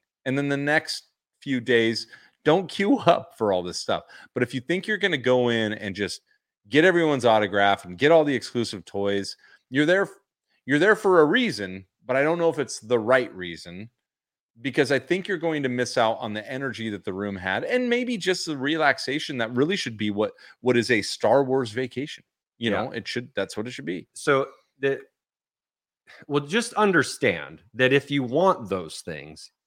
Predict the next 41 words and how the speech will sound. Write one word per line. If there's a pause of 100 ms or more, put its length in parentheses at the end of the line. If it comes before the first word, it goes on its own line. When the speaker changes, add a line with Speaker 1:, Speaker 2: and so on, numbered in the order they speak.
Speaker 2:
you're
gonna,
it's
gonna
cost
you
time. (260)
Speaker 1:
Yeah. (200)
Speaker 2:
So
Speaker 1:
And
how
Speaker 2:
if
Speaker 1:
much
is
the
time
worth
to
you?
Speaker 2:
Exactly.
Exactly.
For
some,
it
might
be
no
big
deal.
For
others,
it
might
be (340)
something (160)
to
do
differently
the
next
time.